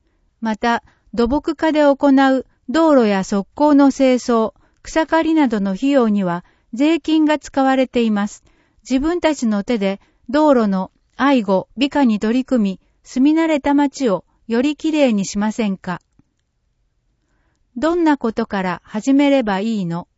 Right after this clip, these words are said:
できることで結構です。危険のない範囲で、道路の美化活動、ゴミ拾い、除草、清掃などをお願いします。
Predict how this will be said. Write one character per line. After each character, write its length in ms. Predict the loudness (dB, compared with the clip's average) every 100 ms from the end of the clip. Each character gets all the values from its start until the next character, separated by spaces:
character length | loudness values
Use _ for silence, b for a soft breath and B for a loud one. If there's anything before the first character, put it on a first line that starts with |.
| _ _ _ _ _ _ _ _ _ _
で 140 | -6 -2
き 160 | 0
る 100 | -2
こ 140 | 0 -2
と 160 | -2
で 140 | -6 -4
結 240 | -4 -4 -6
構 220 | -6 -4
で 140 | -6
す。 180 | -8 -16 _ _ _ _
危 120 | -14
険 320 | -4 0 0 2
の 100 | 2
な 220 | 2 2
い 100 | 2
範 300 | 0 0 -2
囲 80 | -2
で、 200 | -6 -8 _ _ _ _
道 240 | -2 2 4
路 140 | 2
の 140 | 0 -4
美 120 | -4
化 140 | -4
活 320 | -2 -4 -4
動、 300 | -4 -4 -6 -12 _
ゴ 140 | -4 2
ミ 160 | 2
拾 320 | 2 2 0
い、 100 | -2 -8
除 260 | -10 -6 -4
草、 400 | -2 0 -2 -6
清 280 | -10 0 2
掃 400 | 2 0 0 0 -6 _
な 160 | -4 -2
ど 200 | 0 -2
を 140 | -4 -6
お 140 | -6
願 280 | -4 -4 -6
い 60 | -6
し 160 | -8
ま 200 | -8 -8
す。 140 | -10